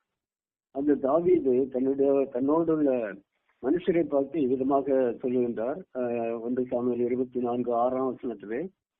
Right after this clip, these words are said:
அவன் தன் மனுஷரை பார்த்து, "கர்த்தர் அபிஷேகம் பண்ணின என் ஆண்டவன் மேல் என் கையை போடும்படியான இப்படிப்பட்ட காரியத்தை நான் செய்யாதபடிக்கு கர்த்தர் என்னை காப்பாராக,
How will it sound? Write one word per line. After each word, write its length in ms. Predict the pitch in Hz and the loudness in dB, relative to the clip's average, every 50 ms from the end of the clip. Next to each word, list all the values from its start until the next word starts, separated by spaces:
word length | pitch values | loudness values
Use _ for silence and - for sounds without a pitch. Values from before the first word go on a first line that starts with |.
| _ _ _ _ _ _ _ _ _ _ | _ _ _ _ _ _ _ _ _ _
அவன் 240 | _ 127 147 175 185 | _ 2 2 2 4
தன் 220 | 180 185 190 175 156 | 4 4 4 4 4
மனுஷரை 460 | 151 175 196 196 - 220 208 220 208 | 4 4 4 4 4 2 2 4 2
பார்த்து, 760 | 202 185 170 160 160 143 - - 190 170 139 127 147 165 - _ _ _ | 4 4 4 4 4 2 -2 -2 0 0 0 -2 -4 -6 -10 _ _ _
"கர்த்தர் 400 | _ - 151 170 160 - 220 202 | _ -6 -6 -6 -4 -4 0 2
அபிஷேகம் 580 | 180 151 151 160 190 190 - 214 208 214 196 185 | 2 2 4 2 0 2 4 4 6 6 6 4
பண்ணின 360 | 185 180 170 180 170 170 180 | 2 2 2 2 2 2 2
என் 220 | 185 170 160 151 | 2 2 4 4
ஆண்டவன் 520 | 143 139 147 156 170 170 180 175 165 160 151 | 4 4 2 2 0 0 0 2 2 4 4
மேல் 220 | 147 151 170 180 | 4 4 2 0
என் 180 | 160 135 139 135 | 0 -2 -2 -2
கையை 320 | - 135 139 156 170 151 | -2 0 0 2 0 0
போடும்படியான 1000 | 127 - 139 151 151 156 160 143 139 143 139 131 127 127 127 127 123 113 104 101 | 0 -2 -2 -2 0 -2 0 0 0 0 0 0 0 0 0 -2 -2 -4 -4 -6
இப்படிப்பட்ட 600 | 110 107 _ 165 170 180 160 - 175 151 - 156 | -10 -8 _ -2 -2 -2 -2 -2 -4 -4 -4 -2
காரியத்தை 580 | - - 127 139 143 147 143 139 - 143 143 | 0 2 2 2 4 2 0 0 0 -2 -2
நான் 340 | 131 127 120 120 117 110 98 - | 0 0 -2 -2 -4 -6 -8 -8
செய்யாதபடிக்கு 920 | - 123 127 143 143 139 135 127 139 127 117 120 120 139 143 135 123 - - - _ _ _ _ _ _ _ _ _ _ _ _ | -4 -2 -2 -2 -2 -2 -4 -6 -6 -10 -12 -10 -4 0 0 0 0 -4 -10 -18 _ _ _ _ _ _ _ _ _ _ _ _
கர்த்தர் 220 | - 214 202 185 | 0 0 2 2
என்னை 220 | 165 160 160 160 143 | 2 2 0 0 -2
காப்பாராக, 1000 | - 135 135 139 135 - 160 151 143 135 127 123 123 - 135 123 113 - - | -2 -2 -2 -2 0 2 2 2 2 2 -2 -2 -2 -2 -2 -2 -2 -4 -8